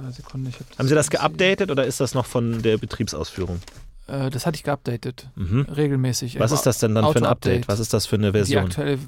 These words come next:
Speaker 1: Versionsnummer
Speaker 2: Ja,
Speaker 1: weiß
Speaker 2: was
Speaker 1: ich
Speaker 2: ist
Speaker 1: nicht.
Speaker 2: das denn für eine Nummer? Das weiß ich doch nicht.
Speaker 1: Ich kenne jetzt aktuell ab, das müsste man beim Hersteller mal nachfragen. Ich hab das auf Auto-Update gehabt.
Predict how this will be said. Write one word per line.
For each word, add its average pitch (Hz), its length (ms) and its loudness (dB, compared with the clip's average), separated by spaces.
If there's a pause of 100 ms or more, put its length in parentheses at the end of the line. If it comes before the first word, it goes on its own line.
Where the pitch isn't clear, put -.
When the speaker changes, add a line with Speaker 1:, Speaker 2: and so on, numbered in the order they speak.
(140)
Speaker 1:
Versionsnummer 139 500 -2
Speaker 2:
Ja, 127 60 -2
Speaker 1:
weiß 120 80 4
Speaker 2:
was 117 100 4
Speaker 1:
ich 123 80 0
Speaker 2:
ist 104 60 0
Speaker 1:
nicht. - 60 2
Speaker 2:
das 110 120 0
denn 107 120 2
für - 80 -4
eine 95 120 2
Nummer? 92 200 0
Das 92 140 -4
weiß 113 140 2
ich 90 60 -2
doch 82 60 -4
nicht. 82 240 -6 (120)
Speaker 1:
Ich - 120 -18
kenne 160 220 2
jetzt 139 120 -2
aktuell 156 300 -2
ab, 156 120 -2
das 143 120 -4
müsste 156 220 -2
man 135 100 0
beim 139 120 0
Hersteller 135 400 0
mal 123 100 -2
nachfragen. 127 500 -6
Ich - 80 -12
hab 143 120 -4
das - 320 -4
auf 135 140 -4
Auto-Update 147 1120 -6
gehabt. 117 400 -10